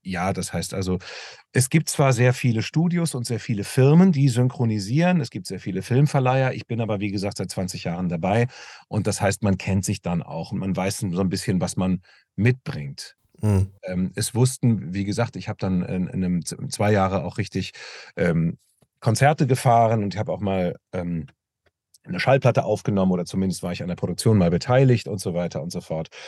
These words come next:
Speaker 1: Also man wusste, dass ich, ähm, ein paar musikalische Ambitionen mitbringe, nennen wir das mal vorsichtig, genau. Ja, und dann hab ich dabei, wurde, wurde ich gecastet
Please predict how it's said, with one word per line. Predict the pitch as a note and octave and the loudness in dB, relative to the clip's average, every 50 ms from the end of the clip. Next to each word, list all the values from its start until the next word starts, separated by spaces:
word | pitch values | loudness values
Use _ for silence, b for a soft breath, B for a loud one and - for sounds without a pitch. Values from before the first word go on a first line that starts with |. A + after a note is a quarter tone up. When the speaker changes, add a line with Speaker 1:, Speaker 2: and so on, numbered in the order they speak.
| B B B B | B B B B
Speaker 1:
Also | _ B2 B2+ A#2 C3+ C3 - - | _ 2 4 6 4 4 2 2
man | A2 C3 C3+ C3+ C3 F#2+ | 2 4 6 6 6 6
wusste, | A#2 F#3 F#3 - - E3 | 6 4 4 4 2 2
dass | B2 B2+ B2 A#2+ | 2 2 2 0
ich, | - B2 A2+ - - - A2 - | 0 -4 -4 -4 -8 -10 -4 -2
ähm, | A2+ G#2+ G2 G#2 G2+ G2+ G2 - | 0 0 2 2 0 0 -2 -4
ein | G#2 - G#2+ G2+ | -6 -6 -6 -6
paar | - - F#2+ F#2 | -4 -4 -2 -2
musikalische | G2 G2 F#2+ F#2+ F#2 F#2+ F#2 F2+ F#2+ F#2 - - F2 F2+ F2+ F2 - - E2+ | 0 0 2 2 2 2 0 0 -2 -4 -4 -2 -2 -2 -2 -4 -4 -4 -4
Ambitionen | F2+ G2+ G2+ G#2 F#2+ - - B2+ B2 B2+ B2 A2 | -4 -2 -4 -4 0 6 8 8 10 10 8 8
mitbringe, | G2+ F#2+ - - F2 F2 D#2+ D#2 D#2 | 6 2 0 -4 -4 -4 -2 -2 -4
nennen | E2 E2 D#2 D#2 | -4 -4 -4 -6
wir | D#2+ | -6
das | E2 - - | -8 -8 -6
mal | E2+ D#2 D#2+ | -6 -8 -8
vorsichtig, | - - E2+ D2+ D2 C2 C2+ - - - - - | -6 -8 -8 -8 -8 -12 -14 -16 -18 -18 -18 -12
genau. | - E2 D#2 D2 C#2+ D2+ - B B B B B B B B B B B _ _ _ _ | -12 -10 -10 -10 -12 -14 -18 B B B B B B B B B B B _ _ _ _
Ja, | - D#3+ C3+ | 2 2 2
und | F#2 D#2+ D#2+ - | 2 0 -6 -10
dann | E2 D2+ | -8 -6
hab | E2 G#2 | -4 -2
ich | A2+ B2 | -2 0
dabei, | - C#3 B2 C#3+ C#3 G#2+ B2 A#2+ | 0 0 2 2 2 2 2 2
wurde, | B2+ C#3+ B2+ A2+ G#2 | 0 0 0 2 2
wurde | B2 C#3+ C3+ | 2 2 2
ich | C#3 - | 0 -6
gecastet | - - - D3 A#2 B2 - - - - - - | -8 -8 -8 -8 -8 -8 -12 -16 -18 -20 -20 -20